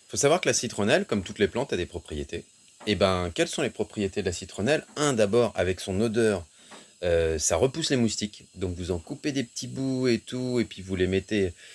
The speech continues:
vous pouvez les frotter sans vous couper sur votre peau ou quoi, pour pas que les moustiques y viennent sur vous. Et deux, à boire comme ça, euh, quand on a mal au ventre, quand on a des crampes au ventre et tout, euh, qu'on a bobo au ventre,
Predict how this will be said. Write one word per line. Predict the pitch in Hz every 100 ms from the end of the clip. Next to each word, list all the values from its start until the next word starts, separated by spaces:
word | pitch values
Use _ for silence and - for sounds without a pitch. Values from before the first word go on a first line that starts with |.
| - _
vous | -
pouvez | 95 101
les | 98
frotter | - 120 135
sans | 123 117
vous | 101
couper | 95 101 -
sur | 107 104
votre | 95 95
peau | - 98
ou | 90
quoi, | - 98
pour | 85
pas | 92
que | 92
les | 85
moustiques | 80 - 80
y | 78
viennent | 76
sur | - 78
vous. | 107 - _ - - - - - -
Et | 101 104
deux, | 92 147 247 -
à | 107
boire | 98 123 196 208
comme | 120 107
ça, | - 123 180 -
euh, | 95 92 90 87 85 78
quand | 101 95
on | 90
a | 87
mal | 113 190
au | 170
ventre, | 127 127 - -
quand | 107 101
on | 92
a |
des | 85 85
crampes | - 143 139 -
au | 110
ventre | 107 117 107 95
et |
tout, | 85 117 120
euh, | 98 78 60 -
qu'on | 80
a |
bobo | 73 113 143 139
au | 104
ventre, | 101 120